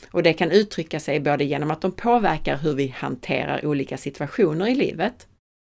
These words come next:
Har vi mycket instängd oro så kanske vi tenderar att oroa oss för saker till exempel. Men det påverkar oss också fysiskt beroende på var de sitter i kroppen. Det kan faktiskt vara så att vi tenderar att bli sjuka på vissa specifika ställen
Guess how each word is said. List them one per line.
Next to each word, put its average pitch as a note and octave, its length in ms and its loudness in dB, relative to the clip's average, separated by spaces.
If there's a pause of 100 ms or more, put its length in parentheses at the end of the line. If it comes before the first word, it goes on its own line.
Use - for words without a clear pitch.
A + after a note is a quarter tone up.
(140)
Har E3+ 140 2
vi D#3 100 4
mycket E3+ 420 6
instängd D3 580 2
oro E3+ 460 6
så D3 120 -2
kanske C#3 280 -4
vi C3+ 100 2
tenderar C3+ 600 0
att C3+ 260 -2
oroa F3 540 4
oss C3 160 -6
för C#3+ 100 -4
saker D3+ 360 0
till - 140 -8
exempel. - 500 -10 (640)
Men E3+ 120 2
det F3+ 80 6
påverkar F#3 640 4
oss F#3+ 120 0
också - 280 0
fysiskt - 920 0 (320)
beroende E3+ 420 6
på E3 120 0
var D3+ 240 2
de D3+ 100 -4
sitter - 340 0
i - 40 0
kroppen. - 460 -8 (580)
Det G3 120 2
kan G3 160 4
faktiskt G3 360 6
vara F3+ 240 6
så - 140 0
att D3+ 180 0
vi D3 60 2
tenderar D3 600 0
att C#3 140 -6
bli C#3+ 120 -4
sjuka A3+ 560 0
på - 120 -2
vissa E3+ 240 0
specifika D3+ 600 -4
ställen G3+ 560 -2